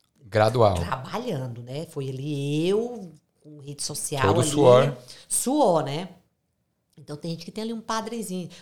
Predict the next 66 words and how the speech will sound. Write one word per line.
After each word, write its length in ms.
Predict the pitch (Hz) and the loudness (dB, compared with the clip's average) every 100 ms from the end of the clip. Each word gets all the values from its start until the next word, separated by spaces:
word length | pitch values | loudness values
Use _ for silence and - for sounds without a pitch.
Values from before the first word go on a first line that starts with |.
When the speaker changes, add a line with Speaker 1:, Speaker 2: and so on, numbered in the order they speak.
| - | -16
Speaker 2:
Não 80 | 139 | -8
tô 120 | 160 | -6
dizendo 280 | 233 277 233 | -6 -10 -10
que 120 | 226 | -8
não 480 | 214 208 190 165 139 | -6 -6 -6 -6 -8
Speaker 1:
Que 40 | - | 0
tá 120 | 117 | 2
errado, 400 | 92 92 101 98 | 4 4 2 2
Speaker 2:
que 60 | 101 | 2
Speaker 1:
nem 80 | |
Speaker 2:
tá 60 | 110 | 4
Speaker 1:
nada, 120 | 160 | 4
Speaker 2:
errado, 320 | 160 147 285 427 | 4 2 0 0
não. 180 | 196 123 | 0 0
Speaker 1:
sim. 60 | |
Speaker 2:
Óbvio 380 | 107 123 123 - | -2 -4 -6 -10
que 120 | - 226 | -8 -4
se 120 | 156 | -4
eu 20 | |
tiver 200 | 147 147 | -2 2
alguém 240 | 156 139 151 | 2 2 0
pra 100 | 156 | 0
me 120 | 147 | -4
empurrar, 500 | - 135 127 170 240 | -6 -4 0 0 0
eu 80 | 156 | -2
vou, 100 | 185 | -2
"Não, 220 | 269 285 | -2 -2
não 80 | 247 | -2
quero, 320 | - 214 233 | 4 4 4
não. 280 | 180 151 135 | 0 -2 -2
Speaker 1:
Ne-, 300 | - 135 151 | 4 6 6
Speaker 2:
Quero", 100 | 143 | 6
né? 60 | |
Speaker 1:
Neymar 360 | 131 151 135 147 | 6 8 8 8
quer 100 | 151 | 6
fazer 140 | 131 | 6
uma 100 | 135 | 6
parceria 460 | 127 127 139 123 113 | 8 6 6 8 8
agora, 200 | 113 104 | 10 8
Speaker 2:
É, 20 | - | 10
Speaker 1:
vai 20 | 123 | 8
Speaker 2:
"Não, 20 | |
Speaker 1:
falar. 240 | 107 - 311 | 8 6 6
Speaker 2:
Neymar, 400 | 285 202 185 185 | 2 4 2 0
não 80 | |
quero, 220 | 185 214 294 | 2 2 2
não. 380 | 269 190 185 | 0 0 0
De 100 | 170 | 8
Speaker 1:
É. 160 | 139 143 | 10 10
Speaker 2:
jeito, 240 | 226 233 | 8 2
não 100 | 226 | -4
compartilha 540 | 214 - 208 220 - 233 | -4 -4 0 0 2 -2
meu 160 | 254 | -2
vídeo, 240 | 214 240 240 | -2 -4 -2
não." 300 | 185 160 147 - - - - - | -2 -4 -6 -16 -20 -20 -20 -4
Mas 280 | 185 214 220 | -2 -2 -2
o, 840 | 254 262 262 254 254 240 208 - 123 | -4 -2 -2 -2 -2 0 0 -2 -4
é, 720 | 160 170 170 165 160 151 - | 0 0 0 0 0 -2 -6
o 80 | 151 | -10
que 80 | 196 | -10
eu 40 | |
tô 100 | 156 | -8
querendo 180 | 208 208 | -8 -8
dizer, 120 | 196 | -6
assim, 180 | 226 233 | -6 -6
que, 420 | 214 214 214 175 | -10 -8 -8 -10